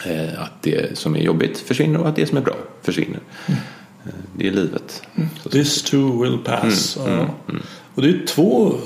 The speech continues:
Speaker 2: två delar som jag ser som du pekar på här nu som också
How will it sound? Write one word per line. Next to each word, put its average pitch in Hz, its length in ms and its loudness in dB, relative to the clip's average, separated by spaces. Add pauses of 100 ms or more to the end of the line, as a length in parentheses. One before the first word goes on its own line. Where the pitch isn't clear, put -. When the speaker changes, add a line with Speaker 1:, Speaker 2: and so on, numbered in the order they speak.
(300)
Speaker 2:
två 208 180 4
delar 123 340 6
som 123 140 -2
jag 117 120 2
ser 123 160 2
som 113 140 0
du 113 80 4
pekar 113 320 0
på 117 140 -2
här 113 160 2
nu 107 260 0
som - 360 -4
också 127 260 2